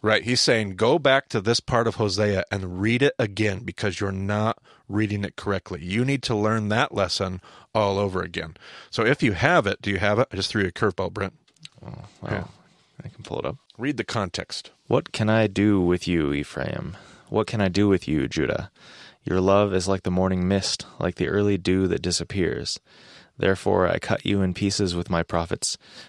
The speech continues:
Speaker 2: I killed you with the words of my mouth. Then my judgments go forth like the sun. For I desire mercy, not sacrifice, an acknowledgement of God rather than burnt offerings.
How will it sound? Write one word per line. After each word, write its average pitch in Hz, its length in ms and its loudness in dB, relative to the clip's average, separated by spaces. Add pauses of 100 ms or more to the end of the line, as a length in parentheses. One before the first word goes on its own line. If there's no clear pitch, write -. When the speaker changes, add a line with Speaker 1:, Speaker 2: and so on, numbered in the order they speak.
(140)
Speaker 2:
I - 120 0
killed 95 340 0
you 95 160 4
with 90 80 0
the 87 100 -2
words 87 320 2
of 87 100 -4
my 82 100 -2
mouth. 80 360 -2 (500)
Then 90 120 -2
my 87 140 0
judgments 95 560 0
go 85 160 0
forth 85 360 -2
like 82 200 -2
the 78 80 -8
sun. 80 480 -2 (420)
For - 180 -4
I 87 100 4
desire 87 360 2
mercy, 90 400 0
not - 240 -4
sacrifice, - 640 -2 (640)
an 90 100 -2
acknowledgement 98 580 2
of 87 120 0
God 87 360 4
rather 82 300 0
than 80 160 -4
burnt 80 300 -4
offerings. - 640 -4